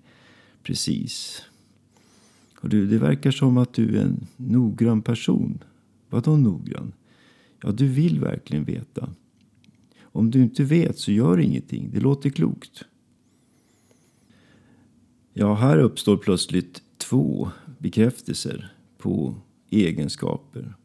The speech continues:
Den första är att man är noggrann. Och det andra är att man är klok utifrån att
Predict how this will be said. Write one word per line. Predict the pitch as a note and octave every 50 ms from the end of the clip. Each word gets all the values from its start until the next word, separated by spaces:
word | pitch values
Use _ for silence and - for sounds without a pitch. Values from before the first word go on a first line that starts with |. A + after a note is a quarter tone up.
| _ _ _ _ _ _ _ _ _ _ _ _ _ _ _
Den | - -
första | - A#2 G#2+ - - - C3+
är | C#3
att | C3 -
man | A#2 A2+ A2+
är | A2+
noggrann. | A2+ A#2 A#2+ G#2+ F#2 F2 - - - - - - - - - _ _ _ _ _ _ _ _ _ _ _ _ _ _ _ _ _
Och | - - G2+
det | G2 A#2+ A#2+
andra | G#2+ F#2 F2+ - - E3
är | E3+ C#3
att | A#2+ A2+
man | G2+ G2 G2
är | F#2
klok | - - - - - - - - - - - - _ _ _ _ _ _ _ _ _
utifrån | - - G#2+ - - G2+ - - A2 G#2 G2 F#2+ F#2
att | F#2+ F2 - - - - -